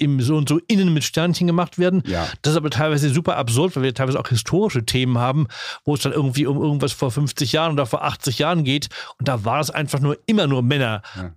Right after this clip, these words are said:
Speaker 1: Und selbst die muss ich aber heute, ja, was damals die PilotInnen gemacht haben, wo es teilweise gab überhaupt keine PilotInnen.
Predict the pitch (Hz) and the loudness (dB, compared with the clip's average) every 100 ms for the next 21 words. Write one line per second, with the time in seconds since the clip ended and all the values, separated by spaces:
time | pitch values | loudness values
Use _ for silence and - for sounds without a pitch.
0 | - 127 160 127 - 208 196 185 185 165 | -4 0 0 -2 -2 2 2 2 0 2
1 | 156 202 180 170 180 - 180 196 190 170 | 2 2 2 2 0 0 0 2 0 2
2 | 180 202 240 - 220 208 190 180 190 - | 2 2 0 0 2 4 4 2 0 0
3 | 208 196 185 160 180 160 120 190 185 - | 2 2 2 0 0 0 -2 0 -2 -2
4 | 143 139 147 143 156 180 175 185 | -2 0 2 2 2 2 2 2